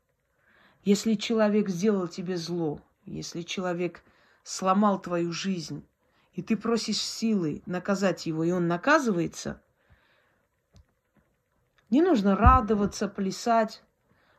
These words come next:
но вы в душе получаете удовлетворение, и это правильно. Это совершенно иное.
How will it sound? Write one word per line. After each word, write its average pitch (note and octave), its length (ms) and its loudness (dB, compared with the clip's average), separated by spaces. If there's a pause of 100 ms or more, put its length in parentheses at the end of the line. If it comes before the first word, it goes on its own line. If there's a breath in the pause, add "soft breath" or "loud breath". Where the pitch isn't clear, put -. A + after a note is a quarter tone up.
но G3 400 2 (260)
вы B3+ 280 0
в A3 80 -2
душе B3 380 -2
получаете G#3+ 580 -2
удовлетворение, G#3 800 0
и A3 60 0
это A3 200 0
правильно. D#3+ 560 -6 (760)
Это A#3 180 -2
совершенно C4 480 0
иное. A3+ 400 0